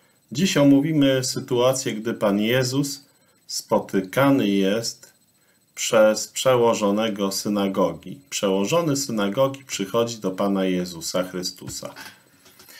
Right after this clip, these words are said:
Ewangelia Marka w piątym rozdziale opisuje nam to spotkanie od dwudziestego pierwszego do dwudziestego czwartego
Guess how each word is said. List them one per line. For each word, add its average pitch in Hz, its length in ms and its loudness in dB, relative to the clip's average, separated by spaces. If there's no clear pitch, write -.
Ewangelia 139 600 4
Marka 147 540 2
w - 340 -20
piątym 139 420 4
rozdziale 95 640 2
opisuje 101 560 0
nam 90 280 -2
to 98 340 2
spotkanie 143 840 2
od 131 240 -4
dwudziestego 127 600 0
pierwszego 127 560 0
do 123 120 -2
dwudziestego 117 560 0
czwartego 95 720 -2